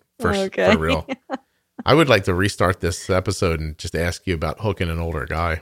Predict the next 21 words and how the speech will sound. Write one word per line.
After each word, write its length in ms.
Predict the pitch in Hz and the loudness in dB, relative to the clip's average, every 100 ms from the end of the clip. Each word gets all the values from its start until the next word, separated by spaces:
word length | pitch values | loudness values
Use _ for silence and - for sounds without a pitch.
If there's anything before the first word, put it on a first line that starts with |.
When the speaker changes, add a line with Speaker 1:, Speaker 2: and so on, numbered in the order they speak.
| - | -2
Speaker 1:
but 300 | - 92 87 101 | 2 2 2 -6
I 40 | |
can't. 220 | - 98 | -2 2
I 20 | 240 | 4
don't 80 | |
Speaker 2:
Right. 340 | 247 247 262 - | 6 8 6 6
Speaker 1:
have 100 | 359 | 4
time. 260 | 92 90 - - - _ - - | 4 0 -4 -12 -18 _ -20 -4
Speaker 2:
<laughs> 540 | - _ - _ - | -4 _ -8 _ 2
Speaker 1:
Were 60 | 135 | 6
you 100 | 202 | 6
in 80 | 220 | 4
your 100 | - | 0
thirties 440 | - 82 98 131 | 0 2 2 2
when 80 | 143 | 2
you 60 | |
got 140 | 147 151 | 2 2
married 380 | 156 170 190 - | 2 2 -2 -4
or 220 | 98 98 - _ _ | -2 -2 -6 _ _
younger? 340 | 90 85 - - _ _ _ _ _ _ - | -4 -2 -4 -10 _ _ _ _ _ _ -12
Speaker 2:
Tw-, 880 | - - 208 180 180 - - 196 | -10 -6 -4 2 2 2 -4 -6